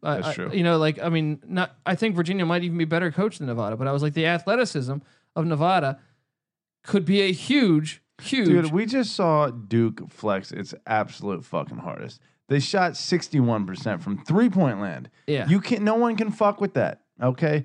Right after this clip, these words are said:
Speaker 1: I think
Speaker 2: so
Speaker 1: Duke
Speaker 2: to, to hold U V A to a standard like that, they have to be able to compete with Duke in
Speaker 1: Well,
Speaker 2: order
Speaker 1: it's
Speaker 2: to
Speaker 1: like, well, how about this?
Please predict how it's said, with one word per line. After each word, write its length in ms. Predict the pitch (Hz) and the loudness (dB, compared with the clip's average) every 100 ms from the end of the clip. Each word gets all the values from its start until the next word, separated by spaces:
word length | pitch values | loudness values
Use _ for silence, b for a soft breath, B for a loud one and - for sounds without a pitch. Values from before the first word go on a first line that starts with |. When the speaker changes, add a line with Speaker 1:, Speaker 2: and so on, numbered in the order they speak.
| b | b
Speaker 1:
I 120 | 147 | -6
think 100 | 180 | 0
Speaker 2:
so 100 | 208 | 2
Speaker 1:
Duke 100 | 156 | 4
Speaker 2:
to, 180 | 143 156 | 4 2
to 200 | 123 143 | 2 2
hold 420 | 131 180 202 190 | 4 6 6 4
U 140 | 160 185 | 2 2
V 180 | 156 151 | 4 4
A 160 | 156 | 4
to 180 | 160 147 | 2 2
a 60 | 120 | 0
standard 540 | - 135 135 143 135 | 0 0 2 2 0
like 320 | 117 110 101 - B B | 0 0 -2 -10 B B
that, 160 | - 113 | -2 0
they 120 | 120 | 4
have 180 | 123 131 | 4 2
to 60 | 131 | 2
be 120 | 127 | 2
able 120 | 127 | 2
to 60 | 113 | 0
compete 340 | 107 107 127 | -2 2 2
with 180 | 117 104 | 2 0
Duke 260 | 120 123 135 | 2 2 4
in 60 | |
Speaker 1:
Well, 80 | 208 | 4
Speaker 2:
order 140 | 226 | 4
Speaker 1:
it's 80 | - | 2
Speaker 2:
to 40 | 240 | 2
Speaker 1:
like, 160 | 240 | 2
well, 220 | 233 220 | 2 2
how 100 | 185 | 4
about 200 | 220 202 | 2 0
this? 280 | 156 113 - | -4 -10 -14